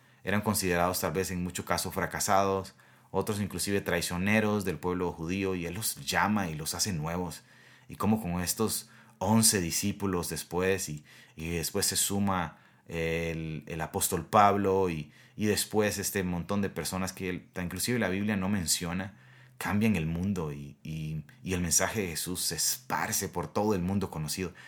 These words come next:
Eso es increíble, pero bueno, aquí están los discípulos, eh, sumamente bate-, eh,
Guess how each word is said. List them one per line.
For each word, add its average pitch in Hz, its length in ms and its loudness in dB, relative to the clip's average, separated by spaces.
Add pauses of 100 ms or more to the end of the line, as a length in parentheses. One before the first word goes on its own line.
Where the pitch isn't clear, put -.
(240)
Eso - 200 0
es 110 100 4
increíble, 82 600 -4
pero 87 200 -2
bueno, 135 220 4
aquí 120 180 -2
están 139 380 2
los 127 100 -2
discípulos, 127 760 0 (500)
eh, 82 340 -6
sumamente 120 600 4
bate-, 80 640 -4
eh, 78 80 -8